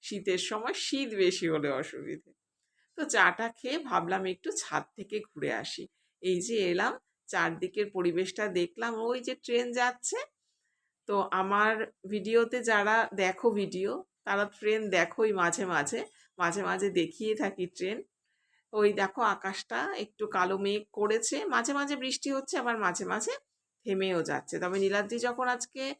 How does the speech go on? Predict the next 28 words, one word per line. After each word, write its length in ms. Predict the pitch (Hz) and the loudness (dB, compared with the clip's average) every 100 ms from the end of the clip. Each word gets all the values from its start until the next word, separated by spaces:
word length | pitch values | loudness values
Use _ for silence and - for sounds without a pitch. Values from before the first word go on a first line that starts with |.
| _ _ _ _ 180 | _ _ _ _ -6
গিয়েছিল, 460 | 208 233 240 262 | 0 0 0 0
আহ, 440 | 262 254 - 208 196 | 2 2 0 0 2
অফিসে, 480 | 202 202 262 254 277 | 2 2 -2 -2 0
তখন 360 | 208 - 233 | -2 -2 -2
কিন্তু 300 | 226 226 302 | -4 -2 -2
বৃষ্টি 380 | 311 185 - 202 | -2 -2 -2 -6
পড়ছিল। 420 | - 160 - 165 | -2 -2 -2 0
আর 100 | 175 | 4
এই 120 | 196 | 4
ফুলগুলোকে 680 | 233 - 240 220 240 233 233 | 2 0 -2 2 4 6 6
দেখো, 380 | 196 185 180 165 | 4 0 -4 -6
ভীষণ 760 | 240 202 - 240 233 254 254 | -4 -6 -2 0 2 0 2
ভালো 260 | 233 196 180 | 4 6 6
লাগছে 380 | 170 160 143 165 | 4 2 -2 -6
আমার 260 | 156 160 - | -4 -4 -4
দেখতে। 420 | 151 143 _ 165 160 _ _ - | -8 -10 _ -12 -12 _ _ -6
তোমাদের 340 | 214 220 240 | 0 2 2
ভালো 260 | 240 226 254 | 2 2 4
লাগছে? 300 | 302 - 233 | 2 2 0
আর 140 | 220 | 0
দেখো 260 | 202 196 349 | -2 -2 0
এক 280 | 240 196 - | 0 0 0
কালারের 380 | 196 202 214 233 | 0 2 2 -2
কি 180 | - 208 | -8 -14
সুন্দর, 500 | - 233 226 247 208 | -10 -8 -2 -2 -2
ভীষণ 440 | 180 - 233 202 | -6 -4 -2 -2
ভালো 240 | 175 160 | -2 -2
লেগেছে। 400 | 135 127 - - | -2 -4 -8 -10